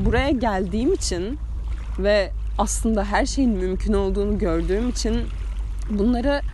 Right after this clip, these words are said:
yüzde yüz arkasında durarak ve bütün rahatlığımla, bütün inancımla söyleyebiliyorum. Ama günlük yaşantıya kapılıp ve sonrasında egomuza da kendimizi çok kaptırıp aslında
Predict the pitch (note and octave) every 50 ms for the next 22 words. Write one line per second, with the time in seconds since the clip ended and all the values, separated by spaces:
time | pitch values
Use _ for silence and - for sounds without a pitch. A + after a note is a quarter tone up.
0 | - - - - - - - - - - G#3 A#3 A3+ A3 F#3+ A#3 C#4 C#4 A#3 A#3+
1 | A#3 F#3+ - - G3+ F3+ - A#3 A#3+ B3 A#3 G#3+ A3 G#3+ A3 A3+ A3+ A3 A3 -
2 | - A3 A3 A3 G3+ - - - - - - - - - F#3+ F#3 F#3+ - - C#4
3 | C#4 D#4 B3 B3 A3 G#3 F#3+ - - - G3+ F#3 F#3+ G#3+ A3+ G#3 G3 F3+ - -
4 | - B3 - - F3+ F3+ E3+ F3 F3+ F#3 E3+ E3+ F3 E3 E3 - - - F3+ D#3+
5 | D3+ D3+ D3+ D3+ C#3+ D3 D3+ D3 C3 C3 - - - - - - - - - -
6 | - - - - - - - - - - - - - - - - - - - -
7 | - - - - - - - - - - - - - - - - - - - C#4+
8 | D#4+ C#4 B3+ C4+ C#4 D4 D#4 - D#4 C#4+ C4 - C#4+ C#4 C4 A#3+ - - C4 C4
9 | B3+ - B3+ A3+ - - A#3+ A#3 B3 B3 - - - - A3 A#3 A#3 A#3 A3+ A3
10 | G3+ D#3+ - - - - - - - - - - - - - - - - - -
11 | - - - A#3+ A#3+ B3+ B3 - - B3+ B3+ - - G3+ F#3 A3 A3 A#3 A3 A3
12 | C4 A#3+ A#3 - A3 G#3+ G#3 G#3 G#3 G#3 G3+ G#3 - - - G3+ - - A3 G3+
13 | - - - - - G#3 G3 - - - G#3 G3+ G#3